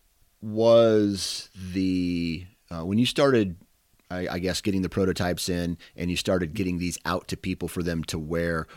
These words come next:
what was some of the feedback coming back to you on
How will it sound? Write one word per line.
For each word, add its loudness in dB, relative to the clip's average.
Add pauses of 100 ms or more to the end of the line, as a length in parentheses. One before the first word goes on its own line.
what 4
was 2
some 4
of 0
the 0
feedback -4
coming -2
back -2
to -4
you -2 (180)
on -6